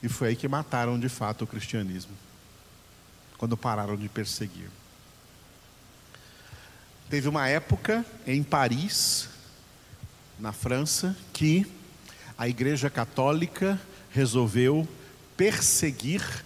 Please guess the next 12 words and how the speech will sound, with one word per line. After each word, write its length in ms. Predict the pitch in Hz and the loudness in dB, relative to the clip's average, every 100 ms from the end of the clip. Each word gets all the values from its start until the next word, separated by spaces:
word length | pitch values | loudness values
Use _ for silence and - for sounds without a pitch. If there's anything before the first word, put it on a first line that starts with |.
| - - - | -14 -14 -4
os 160 | 120 | 0
seguidores 1040 | - - 165 135 113 135 165 185 - - - - - | 4 4 4 2 2 2 4 0 0 -2 -2 -8 -8
de 140 | 107 | -2
Allan 380 | 139 123 131 165 | 0 2 0 -2
Kardec, 680 | - 160 127 113 110 - - - - - - - - - - - - - | -4 -4 -2 -2 -2 -4 -14 -14 -18 -20 -20 -20 -20 -20 -18 -18 -18 -16
que 200 | - 123 | -4 2
é 80 | 123 | 4
o 120 | 120 | 4
protagonista 960 | 117 131 131 127 120 113 120 165 - 175 | 2 0 0 0 2 2 2 0 0 -2
do 300 | 131 135 156 - - | 2 2 0 -4 -6
espiritismo 920 | 120 - 151 143 139 - 175 160 180 - | -4 0 2 2 0 0 0 0 -4 -6
kardecista, 1200 | - 160 175 156 156 151 - 135 120 - - 87 | -2 0 0 0 0 2 2 2 2 0 -2 -10